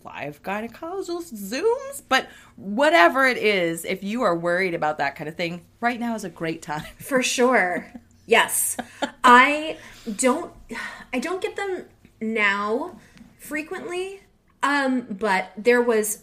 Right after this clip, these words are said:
Speaker 2: I, I have, I've gone through a fucking journey in my reproductive health, and, um, one that ultimately,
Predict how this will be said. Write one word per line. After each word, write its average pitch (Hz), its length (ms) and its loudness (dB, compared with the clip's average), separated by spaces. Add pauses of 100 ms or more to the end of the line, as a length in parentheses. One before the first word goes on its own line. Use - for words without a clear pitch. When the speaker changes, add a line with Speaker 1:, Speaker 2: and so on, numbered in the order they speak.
(120)
Speaker 2:
I, 233 240 6
I 240 120 2
have, 254 340 -2 (140)
I've 208 240 -2
gone 294 340 -4
through 277 160 -2
a 220 60 0
fucking 202 680 -4
journey 185 520 -6
in 180 100 -8
my 175 80 -6
reproductive 175 600 -6
health, 143 360 -8 (400)
and, 185 680 -2 (140)
um, 170 580 -6 (380)
one 240 320 2
that - 160 0
ultimately, 185 1200 -2